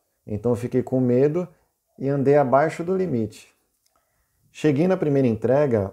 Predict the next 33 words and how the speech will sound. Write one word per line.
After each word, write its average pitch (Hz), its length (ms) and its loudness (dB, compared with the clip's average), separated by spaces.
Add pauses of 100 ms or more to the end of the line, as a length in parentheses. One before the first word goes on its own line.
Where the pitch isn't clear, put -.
(120)
umas 127 480 -6 (320)
quinze 214 460 -2
e 196 140 -2
trinta, 107 580 -6 (1200)
em 110 100 -4
Capão 117 340 2
Bonito, 117 600 0
e 117 80 -6
na 143 160 -2
cidade 131 560 2
tinham 135 200 -6
mais 139 220 -4
cinco. 151 640 -4 (460)
Fiz - 240 -4
todas 175 580 0
e 139 40 -8
liguei 139 260 -2
para 143 180 -2
a - 20 0
empresa 135 400 0
avisando 120 640 -2 (320)
que 135 100 -4
não 135 160 2
conseguiria 135 500 -2
fazer 131 360 -2
todas, 131 460 2
provavelmente. 104 840 -4 (200)
Todas 101 200 -8
as 107 40 -8
entregas, 101 420 -4
ele 98 120 -4
diz, 101 260 -8
né? 113 200 -10